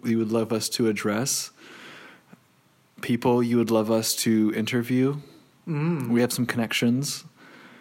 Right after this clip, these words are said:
Speaker 1: to some pretty important people. But this week, bring it back to this week. This week's topic is
Speaker 2: Fragments.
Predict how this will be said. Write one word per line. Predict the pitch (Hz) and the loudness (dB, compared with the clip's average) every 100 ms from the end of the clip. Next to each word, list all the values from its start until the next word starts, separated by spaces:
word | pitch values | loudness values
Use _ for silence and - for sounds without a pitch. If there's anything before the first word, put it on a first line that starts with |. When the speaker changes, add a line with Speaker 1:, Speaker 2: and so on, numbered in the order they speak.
| _ - | _ -4
Speaker 1:
to | 117 110 104 | 0 2 2
some | 120 | 0
pretty | 113 127 | 0 0
important | 127 123 139 135 | -2 -2 -4 -2
people. | 175 170 107 101 - - - _ - _ _ _ _ _ _ - | -2 0 -2 -2 -10 -14 -20 _ -20 _ _ _ _ _ _ 0
But | 131 131 | 2 4
this | 143 | 4
week, | 165 143 - - - | 6 4 4 -4 -4
bring | - 80 - 107 | -2 -2 0 0
it | 104 | 2
back | 98 | 0
to | 107 | 0
this | 104 - | 0 2
week. | 95 90 - | 0 -2 2
This | 127 123 | 2 4
week's | 120 - - | 4 2 0
topic | - - 117 98 90 - - | 0 0 2 0 -2 -6 0
is | 123 104 107 110 147 196 208 170 - | 4 4 4 0 0 -2 -4 -6 -10
Speaker 2:
Fragments. | - - 131 127 127 123 117 104 104 - - - - - | -12 -4 4 6 6 2 -2 -2 -8 -12 -10 -8 -8 -10